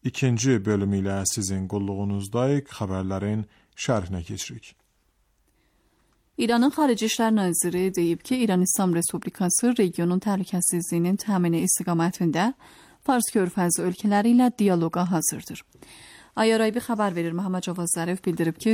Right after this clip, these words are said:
Speaker 2: Tehranın regionun təhlükəsizliyinin təmini istiqamətində Fars körfəzi ölkələri ilə dialoqa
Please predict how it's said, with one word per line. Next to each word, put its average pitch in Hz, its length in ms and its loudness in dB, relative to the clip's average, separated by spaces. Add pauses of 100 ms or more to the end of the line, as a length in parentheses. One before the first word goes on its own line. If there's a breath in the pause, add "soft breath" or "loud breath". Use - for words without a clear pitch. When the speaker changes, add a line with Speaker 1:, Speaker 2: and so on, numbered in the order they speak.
Speaker 2:
Tehranın 170 400 4
regionun 196 400 2
təhlükəsizliyinin 180 880 0
təmini 170 400 0
istiqamətində 170 880 0 (100)
Fars 226 240 0
körfəzi 165 540 0
ölkələri 180 500 0
ilə 254 140 4 (480 loud breath)
dialoqa 240 500 4